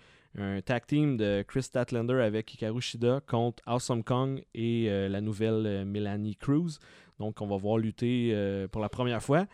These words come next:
Puis Awesome Kong, on l'a vu lutter, ben lutter, à Dark Match contre, euh,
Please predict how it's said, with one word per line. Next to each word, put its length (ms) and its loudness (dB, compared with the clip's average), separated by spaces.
Puis 160 4
Awesome 280 0
Kong, 400 2
on 160 2
l'a 120 2
vu 140 -2
lutter, 400 -2
ben 260 -8
lutter, 300 -14
à 280 -6
Dark 280 -4
Match 240 -4
contre, 320 -6
euh, 320 -6